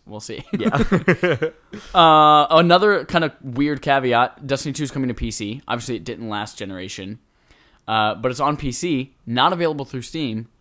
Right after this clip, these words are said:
Speaker 1: It is only available through Blizzard's Battle dot net service.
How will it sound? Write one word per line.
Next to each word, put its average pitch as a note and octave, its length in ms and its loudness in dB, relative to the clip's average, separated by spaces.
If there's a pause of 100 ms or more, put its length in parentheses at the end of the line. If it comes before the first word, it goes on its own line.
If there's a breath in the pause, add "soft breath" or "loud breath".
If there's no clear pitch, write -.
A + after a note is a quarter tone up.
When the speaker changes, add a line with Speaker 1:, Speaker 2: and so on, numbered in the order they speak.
(140)
Speaker 1:
It B2 100 -6
is B2 100 -6 (100)
only F#3 340 0
available G2 480 -6
through G#2 540 -10 (180)
Blizzard's A#2 720 -8 (360)
Battle A2+ 220 -2
dot G#2+ 220 -6
net A2+ 200 -8
service. D2 540 -14